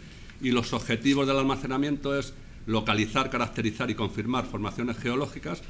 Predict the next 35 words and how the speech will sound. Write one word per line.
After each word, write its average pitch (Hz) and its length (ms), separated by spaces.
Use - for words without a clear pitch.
Siempre 131 440
vamos 123 320
a 117 40
buscar 107 340
un 107 100
par 110 320
de 107 140
formación 135 600
donde 101 220
tengamos 107 400
una 113 120
estructura 110 600
porosa, 107 420
permeable, 107 560
que 101 120
va 117 180
a 113 120
coger 113 280
el 110 80
C 113 180
O 107 80
dos 123 360
y 113 100
por 110 160
encima 113 360
de 117 140
ella 98 280
una 123 200
formación 110 500
sello 104 440
que 98 120
lo 95 100
va 110 100
a 110 40
retener. 113 680